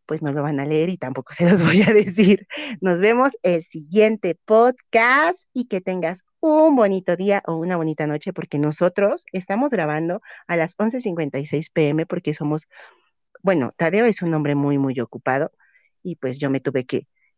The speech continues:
que amoldar a sus horarios del don. Pero te agradezco mucho que hayas compartido esta experiencia conmigo, mi gran amigo. ¿Algo para cerrar, para finalizar?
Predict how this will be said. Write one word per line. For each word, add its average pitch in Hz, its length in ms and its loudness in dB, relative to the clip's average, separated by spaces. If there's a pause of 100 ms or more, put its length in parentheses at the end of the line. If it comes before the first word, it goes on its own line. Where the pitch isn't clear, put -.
que 156 100 -2
amoldar 147 540 2
a 147 80 0
sus 170 200 -4
horarios 156 460 2
del 151 180 -2
don. 156 280 0 (420)
Pero 185 360 2 (200)
te - 100 0
agradezco 156 480 2
mucho 175 240 -2
que 175 100 -2
hayas 160 200 -2
compartido 147 440 -2
esta 160 160 -6
experiencia 151 560 -6
conmigo, 143 560 -6 (420)
mi 156 140 -6
gran 147 240 0
amigo. 143 460 0
¿Algo 220 340 0
para 185 220 2
cerrar, 196 400 -2
para 190 220 -4
finalizar? 180 540 -4